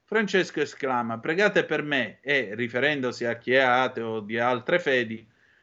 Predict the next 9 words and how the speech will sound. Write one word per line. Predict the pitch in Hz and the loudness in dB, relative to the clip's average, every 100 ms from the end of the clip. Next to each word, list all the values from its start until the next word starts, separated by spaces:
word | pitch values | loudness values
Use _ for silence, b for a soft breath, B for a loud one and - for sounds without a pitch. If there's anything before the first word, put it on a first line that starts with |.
| _ | _
"coloro | - 185 208 170 | 0 4 6 4
che | 170 | 2
non | 175 175 | 0 2
possono | 214 190 - 165 156 147 | 2 2 0 0 0 -2
pregare | 185 202 165 127 123 | -2 0 2 0 -2
mandino | 120 151 160 139 127 | -2 0 0 -2 -4
almeno | 139 143 127 127 120 113 | -4 -4 -4 -4 -4 -4
onde | 113 123 127 120 113 | -2 -2 -4 -4 -4
positive." | 110 107 - 101 - 90 90 95 107 | -4 -8 -8 -10 -10 -14 -12 -12 -14